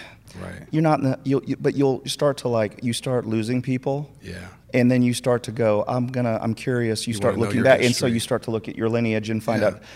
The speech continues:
Speaker 2: especially if you ever come to, like, a s-, like, I had, have at some point in my life come to a, like, a small crisis, not crisis, yeah, sure, cri-, crisis crossroads
Speaker 1: Mm-hmm.
Speaker 2: of who I am, really,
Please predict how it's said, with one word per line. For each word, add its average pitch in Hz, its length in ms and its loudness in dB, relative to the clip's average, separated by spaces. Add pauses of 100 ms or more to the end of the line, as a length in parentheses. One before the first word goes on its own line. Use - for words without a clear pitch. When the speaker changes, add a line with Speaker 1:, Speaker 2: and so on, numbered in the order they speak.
(180)
Speaker 2:
especially 170 560 0
if 139 140 -4
you 135 140 2
ever 131 160 0
come 131 220 -2
to, 131 60 -2
like, 113 180 2
a 107 40 -2
s-, - 160 -8 (120)
like, 113 280 -2
I 113 160 -2
had, 123 360 0
have 113 360 0
at 110 140 -4
some 110 180 -2
point 107 200 -4
in 104 40 -4
my 107 80 -2
life 104 180 -2
come 113 160 -2
to 101 60 0
a, 98 80 -4 (340)
like, 113 160 -6
a 104 80 0
small 113 720 0
crisis, - 460 0 (400)
not 175 120 -8
crisis, 135 460 -6
yeah, 196 160 2
sure, 143 200 -4
cri-, 151 240 -2 (320)
crisis 196 480 0
crossroads 117 920 -2 (160)
Speaker 1:
Mm-hmm. 113 320 -8 (220)
Speaker 2:
of 117 160 6
who 151 240 2
I 131 140 6
am, 113 500 -2 (100)
really, 123 500 0